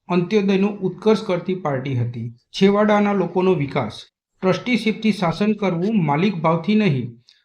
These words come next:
મા ભારતીને પરમ શિખર પર લઈ જવી અને ભારતને મહાસત્તા બનાવી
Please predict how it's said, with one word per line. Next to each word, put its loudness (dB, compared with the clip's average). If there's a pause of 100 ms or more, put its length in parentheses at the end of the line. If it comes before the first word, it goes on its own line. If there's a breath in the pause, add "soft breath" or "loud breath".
(140 soft breath)
મા 4
ભારતીને 2
પરમ 0
શિખર 0
પર 0
લઈ 2
જવી 2
અને -2
ભારતને 2
મહાસત્તા 0
બનાવી -2